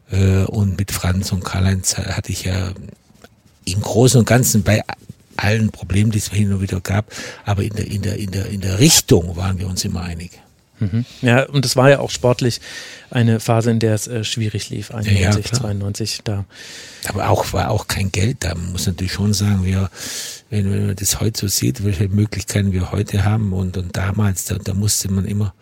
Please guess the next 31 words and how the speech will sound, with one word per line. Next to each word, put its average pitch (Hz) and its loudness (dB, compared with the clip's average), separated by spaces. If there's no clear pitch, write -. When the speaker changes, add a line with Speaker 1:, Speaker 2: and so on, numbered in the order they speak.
Speaker 1:
musste 139 8
man 120 8
auch 107 2
bei 104 -2
Transfers 107 0
ein-, 110 0
möglichst 110 2
gut 127 2
liegen, 135 4
ja. 101 2
Wenn 98 0
du 98 -4
da 98 0
zwei, 98 2
heute 104 0
kannst 107 0
schon 98 0
mal 101 4
einen 101 2
daneben 98 4
liegen 95 2
oder 95 0
zwei, 92 0
aber 92 0
wenn 95 0
da 95 0
mal 107 4
einer, 107 0
äh, 107 -8
daneben 101 -2
lag, 117 0